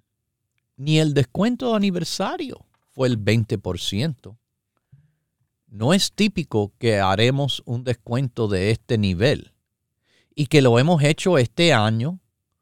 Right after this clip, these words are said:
por el doble del número de días. Pero como también sabemos, ya eso es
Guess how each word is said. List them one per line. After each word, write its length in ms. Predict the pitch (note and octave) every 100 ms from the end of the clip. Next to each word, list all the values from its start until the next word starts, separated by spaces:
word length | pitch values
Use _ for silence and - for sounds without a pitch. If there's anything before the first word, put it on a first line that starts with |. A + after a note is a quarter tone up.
| _ _ _ -
por 180 | C3+ B2+
el 340 | A#2+ G#2+ G#2+
doble 520 | C3+ G#3 G3+ C3 A#2
del 260 | A2 G#2 G#2+
número 400 | B2 D#3 D3 C#3+
de 180 | G#2+ G2+
días. 600 | G#3 C#4 - - - _ _ _ _ _ _ _ _ _ _ -
Pero 320 | C#3+ C3+ - _
como 220 | C#3+ C#3
también 400 | B2+ B2 A2 B2
sabemos, 580 | C#3+ F3+ D#3+ C3 C#3 -
ya 400 | - A#2 A2+ A#2+
eso 300 | A#2 - G#2
es 200 | A#2 -